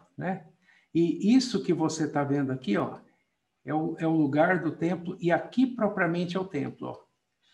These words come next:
Esse pedacinho aqui, esse miolinho aqui. Mas isso é tudo reconstrução.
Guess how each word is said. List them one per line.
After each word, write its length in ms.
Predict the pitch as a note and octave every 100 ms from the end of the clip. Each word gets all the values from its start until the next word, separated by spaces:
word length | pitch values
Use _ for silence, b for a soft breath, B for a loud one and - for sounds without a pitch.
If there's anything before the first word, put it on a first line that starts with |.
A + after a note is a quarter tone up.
| b b b -
Esse 380 | F3+ G3 F#3+ -
pedacinho 560 | F3 E3 D#3+ - D3+
aqui, 140 | C#3+ C#3+
esse 240 | C#3+ -
miolinho 460 | D#3+ E3 D3+ D3+ D#3+
aqui. 300 | - C3+ - _ _ _ _ _
Mas 220 | E3+ D#3+
isso 260 | F#3+ G3+ -
é 60 | G3+
tudo 600 | - - A#3 A#3+ G#3 G3+
reconstrução. 1160 | G3+ G3 F#3+ F#3 - - D#3 - C#3 C3+ -